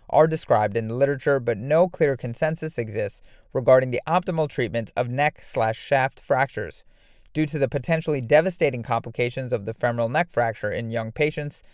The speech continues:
for example, avascular necrosis, non-union, and malunion, the neck fracture should be treated first, followed by the shaft. Current recommendations involve treating the neck with a sliding hip screw versus cannulated screws, followed by intramedullary nailing of the femoral shaft.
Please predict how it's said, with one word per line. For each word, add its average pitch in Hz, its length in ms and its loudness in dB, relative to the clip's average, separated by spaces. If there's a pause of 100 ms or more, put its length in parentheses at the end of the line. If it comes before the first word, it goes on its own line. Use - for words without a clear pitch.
(200)
for 113 120 -6
example, 110 340 -2
avascular 110 580 -2
necrosis, 139 680 0
non-union, 120 600 -6
and 113 240 -6
malunion, 113 560 -4 (380)
the 127 100 0
neck 151 240 0
fracture 113 400 0
should 110 220 -8
be 120 80 -6
treated 117 420 -4
first, 165 380 4 (340)
followed 160 320 6
by 110 140 2
the 110 80 -2
shaft. 117 440 0 (520)
Current 180 240 2
recommendations 131 720 2
involve 117 340 2
treating 160 340 -4
the 139 80 0
neck 117 260 -2
with 120 120 -2
a 113 60 0
sliding 120 440 -2
hip 175 200 0
screw 113 380 -4 (280)
versus 120 300 -2
cannulated 139 580 0
screws, 107 440 -10 (260)
followed 143 340 2
by 113 180 2
intramedullary 120 680 0
nailing 147 440 0
of 117 140 -4
the 120 80 -6
femoral 101 340 -6
shaft. 104 480 -2